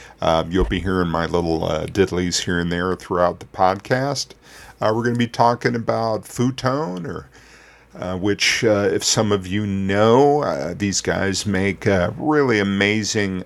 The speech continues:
upgrade components if you're, uh, a tone junkie. Uh, if you haven't checked them out, I'm sure you've probably seen them out in the, um, marketing realm for this industry. If you haven't,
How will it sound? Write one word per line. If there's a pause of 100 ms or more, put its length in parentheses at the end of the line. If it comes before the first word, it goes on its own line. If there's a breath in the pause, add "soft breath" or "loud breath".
upgrade
components
if
you're,
uh,
a
tone
junkie. (380 loud breath)
Uh,
if
you
haven't
checked
them
out,
I'm
sure
you've
probably
seen
them
out
in
the,
um, (500 loud breath)
marketing
realm
for
this
industry.
If
you
haven't,